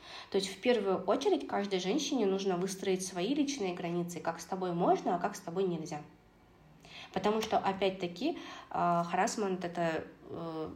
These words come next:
как ярко понять о том, что ты подверглась харассменту и домогательствам, это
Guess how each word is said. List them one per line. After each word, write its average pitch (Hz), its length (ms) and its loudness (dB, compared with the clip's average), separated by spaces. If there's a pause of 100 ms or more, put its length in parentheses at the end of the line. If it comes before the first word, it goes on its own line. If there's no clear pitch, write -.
как 196 200 -4 (160)
ярко 175 360 0
понять 170 380 -2
о 143 40 -10
том, 156 180 -8
что - 200 -10
ты - 160 -10
подверглась 160 500 -4
харассменту - 520 -8
и - 20 -8
домогательствам, 180 720 -4
это 170 220 -2